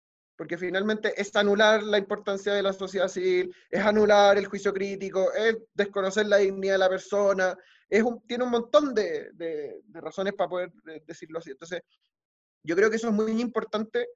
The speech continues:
porque también, eh, yo creo que es un llamado a que, sobre todo la gente del mundo gremialista, pero, pero en general para todo el mundo que se siente parte del ecosistema liberal, conservador, centro-derecha, como se le quiera decir,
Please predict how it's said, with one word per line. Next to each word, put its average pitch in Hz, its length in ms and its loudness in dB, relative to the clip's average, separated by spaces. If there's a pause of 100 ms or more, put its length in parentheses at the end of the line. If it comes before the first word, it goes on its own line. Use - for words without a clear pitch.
(280)
porque 175 220 -6
también, 214 720 -2 (440)
eh, - 260 -12
yo 185 100 -8
creo 208 160 0
que 220 80 -2
es 214 60 0
un 220 160 -4
llamado 202 640 -2
a 165 100 -4
que, 165 360 -10
sobre 156 300 -8
todo 240 200 2
la 262 120 2
gente 226 800 -6 (340)
del 147 220 -10
mundo 185 600 0
gremialista, 170 460 -6
pero, 147 280 -8 (140)
pero - 160 -10
en 139 80 -8
general 156 360 -4
para 202 120 -8
todo 185 120 -4
el 185 140 -4
mundo 190 340 -8
que 165 100 -12
se 147 100 -18
siente 190 440 -6 (460)
parte 180 300 0
del 180 160 2
ecosistema 214 920 0
liberal, 185 480 0
conservador, 175 640 -2
centro-derecha, 165 680 -4
como 151 260 -12 (240)
se - 160 -10
le 143 80 -6
quiera 160 240 -2
decir, 160 300 -4